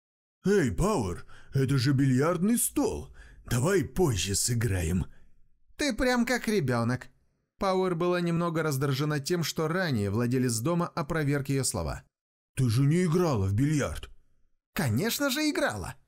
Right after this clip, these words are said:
«Врешь!» «Не вру! Однажды я выиграла в профессиональном матче, и это факт». «Полная брехня, я так и думал».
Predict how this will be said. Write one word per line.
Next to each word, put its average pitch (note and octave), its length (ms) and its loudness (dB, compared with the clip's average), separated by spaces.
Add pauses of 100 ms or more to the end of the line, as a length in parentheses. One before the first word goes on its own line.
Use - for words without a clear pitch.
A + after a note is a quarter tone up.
(320)
«Врешь!» A2 640 0 (380)
«Не B3 140 4
вру! D#3+ 380 0 (260)
Однажды D3 520 0
я C#3+ 120 0
выиграла D#3 440 2
в - 80 -8
профессиональном D#3 680 0
матче, - 520 -2 (240)
и D#3+ 80 0
это G#3 220 0
факт». - 360 -8 (560)
«Полная D3+ 480 4
брехня, C#3+ 600 2
я E3+ 240 2
так - 300 -2
и F3 60 4
думал». A#2 600 2